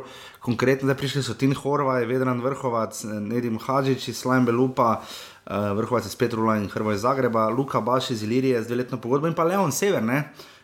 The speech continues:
eh, je prišel iz Brava, ne. Eh, vemo, da smo ga najbolj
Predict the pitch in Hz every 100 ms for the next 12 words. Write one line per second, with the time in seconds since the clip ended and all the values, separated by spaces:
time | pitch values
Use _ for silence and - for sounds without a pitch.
0 | _ - 113 110 107 107 107 107 107 110
1 | 113 107 135 135 117 107 117 175 156 117
2 | 139 - - - - 101 104 104 104 104
3 | 101 - - 127 - - 110 113 135 151
4 | 127 - 117 113 127 139 139 131